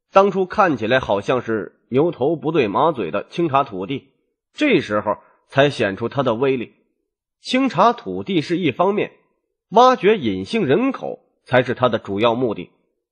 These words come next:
只是丹阳公主一家就挖出瞒报的人口两百二十五户。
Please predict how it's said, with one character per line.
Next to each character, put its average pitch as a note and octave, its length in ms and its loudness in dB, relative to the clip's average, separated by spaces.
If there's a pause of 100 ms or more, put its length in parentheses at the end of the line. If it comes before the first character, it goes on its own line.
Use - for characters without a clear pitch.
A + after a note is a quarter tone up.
(140)
只 E3+ 240 0
是 A3+ 160 -2
丹 B3 220 4
阳 G#3+ 220 2
公 B3 200 0
主 G2+ 200 -4
一 F#3+ 280 0
家 B2+ 280 -2 (180)
就 C#3+ 160 0
挖 C#3+ 280 2
出 D3+ 120 -8
瞒 C3 300 0
报 D#3+ 160 2
的 A2+ 80 0
人 C#3 220 0
口 D#2+ 260 -10 (260)
两 F3+ 340 2
百 F2 260 0
二 F#3 180 4
十 G3 100 -2
五 G2+ 300 -6
户。 - 320 -6